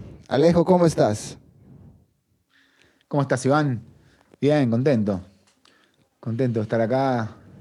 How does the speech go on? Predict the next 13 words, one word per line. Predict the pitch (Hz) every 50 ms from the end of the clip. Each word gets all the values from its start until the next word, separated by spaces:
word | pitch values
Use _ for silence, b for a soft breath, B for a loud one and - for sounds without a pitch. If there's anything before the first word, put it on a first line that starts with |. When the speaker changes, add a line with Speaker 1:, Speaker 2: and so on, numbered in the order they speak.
| - -
Speaker 2:
en, | 123 110 101 101 101 98 98 98 98 - - - -
en | 123 113
tu | 110 113
podcast. | 104 117 110 107 95 107 101 101 101 - _ _ _ _ _ _ _ _
Speaker 1:
Gracias, | - - 123 135 139 143 139 139 143
gracias, | 143 143 156 160 - 160
hermano, | 156 156 156 165 180 180 175 160
para, | - 156 156 151 151 147 147 147 147 147 147 143 143 143 143 139 139 135
para | 135 143 139 139
tu | 139 -
respuesta | 160 156 147 - - 202 208 214 196 - - 190 185 180 175 160
y | 156 170 175 185 180 170
por, | - - 147 156 156 151 -